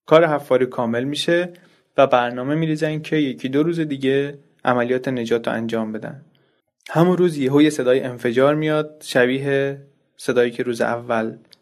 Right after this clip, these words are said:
شنیده بودن و اینا می‌گن که این آخرین تلاش شیطانه برای این که ما رو این تو نگه داره.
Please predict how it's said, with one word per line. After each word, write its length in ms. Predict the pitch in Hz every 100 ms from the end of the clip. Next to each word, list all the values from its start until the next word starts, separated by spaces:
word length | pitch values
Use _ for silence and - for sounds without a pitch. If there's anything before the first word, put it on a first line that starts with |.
| -
شنیده 380 | - 123 113
بودن 380 | 117 120 117 113
و 60 | 123
اینا 220 | 127 139
می‌گن 320 | 143 135 139
که 360 | 135 147 147 147 - _
این 160 | - 165
آخرین 520 | 156 131 135 127 127
تلاش 400 | 127 131 156 151
شیطانه 560 | 156 - 127 123 143 147
برای 240 | 131 131
این 160 | 143 139
که 100 | 143
ما 160 | 135
رو 60 | 135
این 140 | 127
تو 120 | 117 135
نگه 300 | 117 117 117
داره. 260 | 113 113